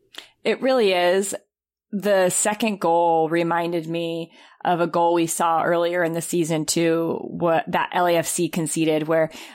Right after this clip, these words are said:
Blessing was half a second behind as well, right? And it's the same thing here. His decision making, it,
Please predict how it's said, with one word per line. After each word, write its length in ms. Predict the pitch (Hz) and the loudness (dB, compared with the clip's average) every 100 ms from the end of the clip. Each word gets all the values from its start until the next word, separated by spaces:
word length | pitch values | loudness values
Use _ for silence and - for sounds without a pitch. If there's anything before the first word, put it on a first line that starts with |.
| - | -4
Blessing 420 | 202 202 214 196 | -2 0 0 2
was 480 | 180 175 170 - - _ _ _ _ - | 2 2 0 -4 -6 _ _ _ _ -8
half 320 | 196 208 208 | -4 -4 -4
a 40 | 190 | -2
second 280 | 190 180 | -2 -2
behind 380 | 160 160 160 151 | -4 -2 -2 -2
as 100 | 151 | -2
well, 340 | 160 160 151 - | 0 0 -2 -2
right? 220 | 185 196 | -2 0
And 120 | 202 | 0
it's 160 | 190 - | 0 0
the 80 | 202 | -2
same 240 | - 226 | -2 0
thing 220 | 202 185 | 0 -2
here. 240 | 180 196 175 | 0 0 2
His 100 | 175 | 0
decision 460 | 196 - 240 220 | 0 0 2 2
making, 240 | 202 190 185 - - 254 | 0 0 -4 -6 -12 -6
it, 120 | - | -6